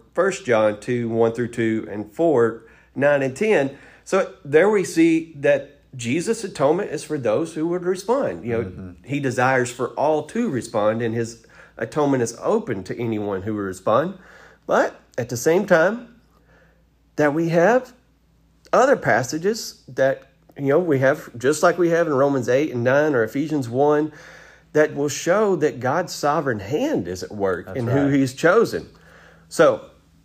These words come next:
Speaker 1: share the gospel? Yes.
Speaker 2: Yes.
Speaker 1: Because Christ has commanded, and he will save those who will respond. He always, and he desires them to respond.
Speaker 2: That's
Speaker 1: So
Speaker 2: right.
Speaker 1: share the gospel and trust Jesus to save them,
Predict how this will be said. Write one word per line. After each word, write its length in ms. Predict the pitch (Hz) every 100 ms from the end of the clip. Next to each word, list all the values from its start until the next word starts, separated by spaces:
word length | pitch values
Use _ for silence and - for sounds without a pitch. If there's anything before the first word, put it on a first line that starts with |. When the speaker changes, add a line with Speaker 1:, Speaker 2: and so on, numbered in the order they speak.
| _
Speaker 1:
share 240 | - 151 170
the 80 |
gospel? 460 | 180 202 214 226 208
Yes. 640 | 190 285 339 208 - - -
Speaker 2:
Yes. 260 | 110 123
Speaker 1:
Because 300 | 120 175 -
Christ 420 | - 185 196 226 220
has 160 | 208
commanded, 720 | - 175 185 226 190 110 110 - - - _ -
and 300 | 151 190 165
he 100 | 170
will 160 | 135 123
save 540 | - 151 151 170 165
those 320 | 147 147 147
who 100 | 151
will 140 | 135 127
respond. 600 | 117 113 131 107 85 87 - _ _ _
He 340 | - 151 147 - _ _ _ _
always, 720 | 160 180 175 147 120 107 -
and 200 | - 135
he 320 | 143 190 - -
desires 680 | 135 143 123 131 262 247 120
them 240 | 110 98 92
to 120 | 117
respond. 680 | 101 98 - 101 82 80 -
Speaker 2:
That's 260 | 95 92 95
Speaker 1:
So 100 | 135
Speaker 2:
right. 80 | 123
Speaker 1:
share 300 | - 151 190
the 80 |
gospel 640 | 180 135 107 - 107 101 -
and 160 | 113 101
trust 520 | - 127 127 123 -
Jesus 380 | 117 113 107 101
to 140 | -
save 340 | 101 113 104 92
them, 280 | 82 73